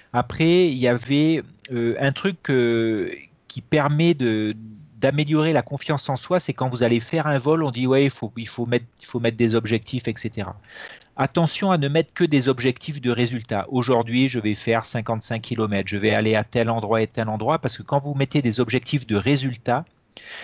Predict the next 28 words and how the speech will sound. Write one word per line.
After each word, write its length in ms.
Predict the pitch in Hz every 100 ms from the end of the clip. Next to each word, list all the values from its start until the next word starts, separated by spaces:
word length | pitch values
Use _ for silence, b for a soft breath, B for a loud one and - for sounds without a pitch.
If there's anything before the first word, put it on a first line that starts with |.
| B B B B
euh, 220 | 151 110
ça 300 | 110 - -
peut 160 | 120 151
être 140 | 147
très 300 | - 180 160
anxiogène 800 | 156 - - 131 117 139 160 151 -
si 300 | - - 147
vous 140 | 131 127
n'arrivez 420 | 123 117 113 117
pas 300 | 135 147 147 -
à 280 | 120 123 - _ _ _ _
fait, 360 | - - 151 -
à 400 | 113 104 98 92
réaliser 640 | 127 135 131 131 139 165
ce, 600 | 139 - 98 98 98 98
ce, 280 | 95 - -
cet 260 | - 110 -
objectif-là. 640 | 101 101 - - - - 87 B B B
Donc 200 | 135 160
il 60 | 151
faut 180 | - 139
basculer. 800 | 143 160 - - 156 143 160 196 _ _ b b b _
Euh, 140 | 127 110
donc 200 | 120 127
si 120 | 156
c'est 180 | - 143
très 220 | - 143
anxiogène, 520 | 151 - 131 120 170